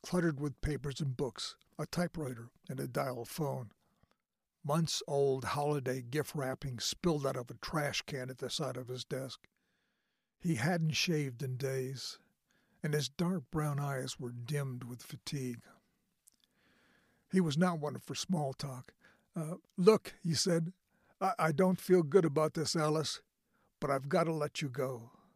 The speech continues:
Alice swallowed, struck by a sudden surge of anxiety. "Why?" "The paper's folding.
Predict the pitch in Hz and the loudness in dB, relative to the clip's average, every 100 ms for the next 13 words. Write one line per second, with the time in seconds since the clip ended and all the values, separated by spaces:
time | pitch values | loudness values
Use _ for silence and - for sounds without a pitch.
0 | _ _ _ _ _ _ _ _ _ _ | _ _ _ _ _ _ _ _ _ _
1 | - 127 131 120 - 139 139 135 135 113 | -10 -6 -6 -6 -6 -4 -4 -4 -8 -12
2 | - - - - 165 147 - 131 113 - | -20 -14 -8 -6 -4 -6 -8 -12 -6 -2
3 | - 147 123 113 - 160 147 123 127 120 | -2 -2 -4 -6 -2 0 -2 -4 -10 -10
4 | 120 - 135 135 131 120 - - - - | -10 -8 -8 -8 -12 -14 -18 -20 -20 -20
5 | _ 202 226 214 147 135 127 - _ _ | _ 2 2 2 -2 -4 -8 -16 _ _
6 | _ _ _ _ _ _ _ _ _ _ | _ _ _ _ _ _ _ _ _ _
7 | _ _ _ _ - - 190 202 156 - | _ _ _ _ -8 2 4 4 2 -2
8 | - 175 175 135 127 | 2 2 4 0 -6